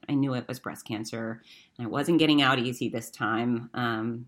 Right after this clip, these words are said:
lymph nodes are scary to me because it also means the cancer is spread from one place to another.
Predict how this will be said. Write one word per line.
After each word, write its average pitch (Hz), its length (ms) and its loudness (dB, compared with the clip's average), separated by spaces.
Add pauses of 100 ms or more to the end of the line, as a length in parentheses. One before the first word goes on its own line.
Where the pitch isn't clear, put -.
lymph 147 280 4
nodes 143 220 2
are 160 60 0
scary 139 340 2
to 156 100 -2
me 135 160 4
because 147 280 -4
it 131 100 -2
also 127 220 -2
means 139 280 0
the 139 40 -6
cancer 131 320 -2
is 170 120 -4
spread 156 380 2
from 131 180 0
one 131 160 2
place 143 320 -2
to 180 100 -2
another. 143 480 2